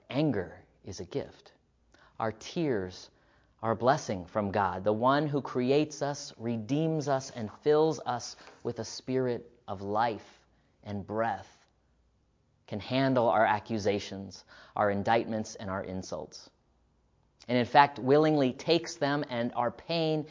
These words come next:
and suffering and loves us anyway. But what do we do with that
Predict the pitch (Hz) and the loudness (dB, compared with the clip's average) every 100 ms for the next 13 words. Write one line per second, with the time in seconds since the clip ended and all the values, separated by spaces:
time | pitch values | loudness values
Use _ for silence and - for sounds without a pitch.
0 | - 117 113 - 131 - 135 135 110 107 | -8 -6 -2 4 2 4 -2 0 -4 -4
1 | 110 123 120 101 98 - _ _ - 113 | -2 -4 -4 -8 -8 -16 _ _ -10 -8
2 | 95 82 - _ _ _ _ _ _ _ | -6 -10 -16 _ _ _ _ _ _ _
3 | _ _ _ _ _ _ _ _ - 131 | _ _ _ _ _ _ _ _ -6 0
4 | 120 160 160 127 131 147 127 117 113 110 | 2 4 4 2 2 4 4 2 2 0
5 | 110 | 0